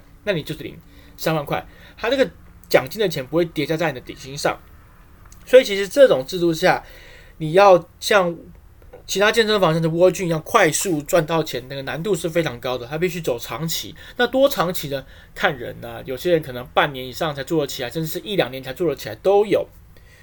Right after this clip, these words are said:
当然，这种制度的好处是后期收入比较高嘛，因为你上课越多，钱越多，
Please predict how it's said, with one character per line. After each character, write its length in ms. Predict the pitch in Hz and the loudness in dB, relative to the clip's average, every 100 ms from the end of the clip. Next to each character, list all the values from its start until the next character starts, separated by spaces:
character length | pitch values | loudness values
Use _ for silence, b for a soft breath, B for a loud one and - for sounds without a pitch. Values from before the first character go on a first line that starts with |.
| b b b b b b b b - | b b b b b b b b 0
当 100 | 226 | 2
然， 100 | 208 | 6
这 100 | 262 | 6
种 220 | 175 147 - | 4 -4 -8
制 100 | 233 | -2
度 120 | 208 | 4
的 40 | 196 | 4
好 180 | 131 | 4
处 200 | 131 165 | -4 -4
是 100 | 165 | -2
后 300 | 160 - 208 | -2 2 2
期 240 | 156 - 135 | 2 -4 -10
收 240 | - 160 | -6 -4
入 60 | 180 | -4
比 60 | 135 | -4
较 60 | 127 | -10
高 180 | - 120 | -6 -6
嘛， 140 | 127 98 | -6 -8
因 80 | |
为 80 | 160 | -6
你 60 | 156 | -6
上 340 | - 190 143 | -4 -4 -4
课 200 | - 165 | -4 -4
越 200 | 143 147 | -2 -4
多， 240 | 131 131 123 | -6 -6 -10
钱 260 | - 117 | -8 -10
越 140 | 139 135 | -8 -12
多， 300 | 123 117 | -12 -14